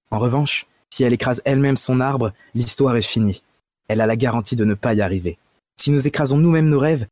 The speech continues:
il n'y a plus de chance de les réaliser. En y croyant et en osant, je ne peux pas vous dire que nous réussirons. En arrêtant d'y croire, en revanche, je peux vous garantir que nous échouerons. Alors pourquoi ne pas tenter ?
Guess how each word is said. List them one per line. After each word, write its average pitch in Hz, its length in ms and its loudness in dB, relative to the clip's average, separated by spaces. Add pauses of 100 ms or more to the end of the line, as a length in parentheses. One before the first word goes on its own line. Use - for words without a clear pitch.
(300)
il 156 120 4
n'y 160 100 4
a - 60 0
plus 143 160 -4
de - 40 -4
chance 117 300 0
de 107 80 -2
les 101 100 0
réaliser. 95 480 -2 (400)
En 131 140 0
y 120 80 0
croyant 135 480 0
et 131 100 2
en 127 140 2
osant, 135 320 0 (280)
je 160 120 2
ne 156 60 4
peux 147 80 -2
pas 156 120 2
vous 131 140 0
dire 123 200 0
que - 80 -2
nous 107 140 2
réussirons. 98 520 -2 (360)
En 110 120 0
arrêtant 117 300 -2
d'y 113 100 -2
croire, 131 280 -2
en 120 60 0
revanche, 117 420 -2 (200)
je - 120 -4
peux 113 120 -2
vous 107 180 -2
garantir 107 640 -2
que 101 80 -4
nous 101 200 0
échouerons. 92 340 -4 (420)
Alors 107 200 -2
pourquoi 123 280 0
ne 110 40 0
pas 110 160 -2
tenter ? 101 340 -4